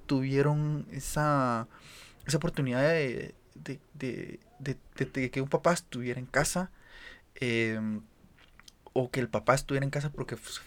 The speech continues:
fuera un papá ausente, porque lo hemos visto, y si, y no es por criticar mucho, o sea, eh, realmente esto no es por criticar a nadie, pero, eh, hay personas que el, su función solo es proveer,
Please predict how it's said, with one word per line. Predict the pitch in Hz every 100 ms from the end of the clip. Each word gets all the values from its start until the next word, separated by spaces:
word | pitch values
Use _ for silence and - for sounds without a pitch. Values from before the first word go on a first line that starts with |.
| - -
fuera | 139 147
un | 147
papá | 143 - 139
ausente, | 135 196 247 190
porque | 156 151 147
lo | 160
hemos | 254 294
visto, | 302 311 180 147
y |
si, | 139 -
y | 151
no | 151
es | 156
por | 175 165
criticar | 147 143 131 143
mucho, | 117 107
o |
sea, | 107 104 107 - -
eh, | 127 117 113
realmente | 123 127 127 127
esto | -
no | 117 120
es |
por | - 131
criticar | 120 107 - 117
a |
nadie, | 123 156 156
pero, | 170 - - - - - - - - - - _ - -
eh, | 139 135 131
hay | 143 147
personas | 185 180 - 156 156 165 -
que | - - - 120 120 120 - - - -
el, | 131 123 113 110 110
su | - 139
función | 127 143 143
solo | 147 135 127
es | 117 113 - - -
proveer, | - 104 110 127